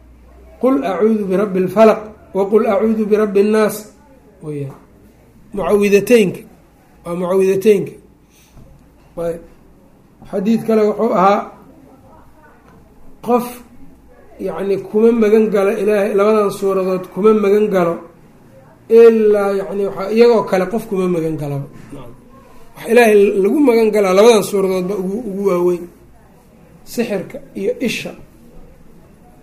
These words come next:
iyo, yacni, sharta dhammaanteed, waxaasoo dhan waa difaacaya. Walidaalika waxaa la sunneeyaa qofku habeenkii markuu seexanaayo, "Qul huwa Allaahu axad, qul acuudu birabbi lfalaq,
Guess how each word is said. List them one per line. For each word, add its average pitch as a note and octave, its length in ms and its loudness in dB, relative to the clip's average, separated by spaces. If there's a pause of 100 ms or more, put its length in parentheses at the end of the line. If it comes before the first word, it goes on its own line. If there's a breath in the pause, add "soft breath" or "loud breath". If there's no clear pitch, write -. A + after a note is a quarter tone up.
iyo, G3+ 200 6
yacni, G3 320 2
sharta - 360 -4
dhammaanteed, F#3 800 -2 (440)
waxaasoo F#3+ 580 -8
dhan B3 300 0
waa F#3+ 120 -8
difaacaya. C#3 600 -10 (1400 loud breath)
Walidaalika G3+ 460 2
waxaa G3+ 160 0
la G#3+ 120 4
sunneeyaa G3+ 420 0
qofku G#3 280 -2
habeenkii G#3 360 4
markuu G#3+ 260 -2
seexanaayo, G3+ 640 0 (640)
"Qul A#3+ 200 0
huwa G#3 200 6
Allaahu G3+ 360 4
axad, D#3+ 220 -8 (640)
qul A#3 180 -2
acuudu G#3+ 400 0
birabbi G3 300 -2
lfalaq, F#3 380 -2